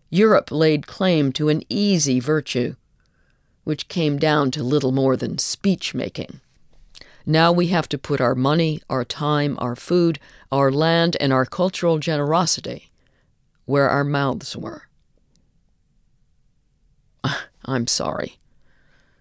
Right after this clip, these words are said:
That's what always drove you crazy, wasn't it? What you called my grandstanding, my proclivity for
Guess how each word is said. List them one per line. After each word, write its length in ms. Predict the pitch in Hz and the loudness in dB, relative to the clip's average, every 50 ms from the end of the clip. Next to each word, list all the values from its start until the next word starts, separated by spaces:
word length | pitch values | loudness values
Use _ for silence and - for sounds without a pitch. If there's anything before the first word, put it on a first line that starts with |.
| _ _ _ | _ _ _
That's 200 | 147 139 - - | 0 0 2 -2
what 120 | 117 101 | 0 2
always 320 | 104 92 - - - - | 2 2 0 -2 -6 -4
drove 240 | - - 120 110 95 | -2 0 0 0 0
you 100 | - - | -4 -10
crazy, 460 | - - - 127 113 95 - - - - | -8 -4 -2 -2 -2 -2 -4 -8 -4 -2
wasn't 280 | 117 104 - - - | -2 -2 -2 -4 -6
it? 200 | - - _ - _ _ _ _ _ _ _ _ _ | -10 -14 _ -18 _ _ _ _ _ _ _ _ _
What 180 | 147 147 - | 0 2 4
you 100 | 143 143 | 4 2
called 320 | 131 - 151 135 127 120 123 | 2 2 2 2 2 2 0
my 320 | 120 127 123 127 123 123 _ _ _ _ _ - | -2 -2 -2 -2 -4 -8 _ _ _ _ _ -4
grandstanding, 1120 | - 160 170 165 160 151 143 139 - - - - 127 107 110 87 - 69 60 58 - - | 2 4 6 6 6 6 4 4 2 0 0 0 0 -2 -2 -4 -6 -8 -10 -10 -8 -6
my 260 | 131 117 - - - _ _ _ _ _ _ _ _ _ _ _ _ | -6 -4 -6 -8 -10 _ _ _ _ _ _ _ _ _ _ _ _
proclivity 560 | - 160 151 - - 180 170 156 156 139 135 123 | -4 -4 -4 0 2 2 4 4 4 2 2 -2
for 300 | - - 131 127 123 | -2 -2 -2 -2 -2